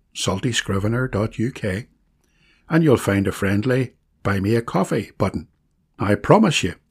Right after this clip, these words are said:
that if you buy me a coffee, I'll pay for the coffee myself, and I'll put your contribution towards the cost of C Ds for senior people.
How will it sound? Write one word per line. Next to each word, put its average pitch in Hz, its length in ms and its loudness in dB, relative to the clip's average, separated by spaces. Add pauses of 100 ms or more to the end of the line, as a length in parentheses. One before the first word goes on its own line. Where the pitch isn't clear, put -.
(360)
that 104 120 0
if - 140 2
you 127 120 4
buy 139 240 4
me 123 200 0
a 139 60 0
coffee, 107 500 -2 (340)
I'll 170 120 -2
pay 98 260 -2
for - 100 -6
the 120 80 -2
coffee 101 340 -4
myself, 95 640 -4 (640)
and 110 160 0
I'll 98 120 4
put - 440 -2
your 139 220 6
contribution 117 880 -4 (300)
towards 101 380 -2
the 104 100 -4
cost - 420 -4
of 139 120 -4
C 120 260 -2
Ds 87 460 -6 (520)
for - 220 -8
senior 90 480 -4
people. - 460 -16